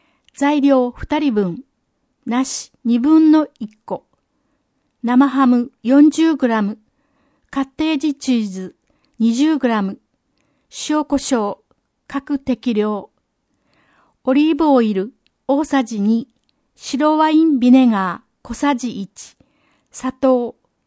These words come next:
一つまみ。オリーブオイル、白ワインビネガー、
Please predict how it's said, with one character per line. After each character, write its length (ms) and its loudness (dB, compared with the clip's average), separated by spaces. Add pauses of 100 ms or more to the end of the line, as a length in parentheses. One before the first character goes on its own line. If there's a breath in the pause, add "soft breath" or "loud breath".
一 260 -4
つ 140 -2
ま 160 2
み。 180 -6 (1400)
オ 60 2
リ 200 4
ー 20 -4
ブ 160 0
オ 160 0
イ 100 0
ル、 300 -6
白 360 -2
ワ 120 2
イ 120 4
ン 120 4
ビ 120 6
ネ 140 8
ガ 340 -2
ー、 60 -20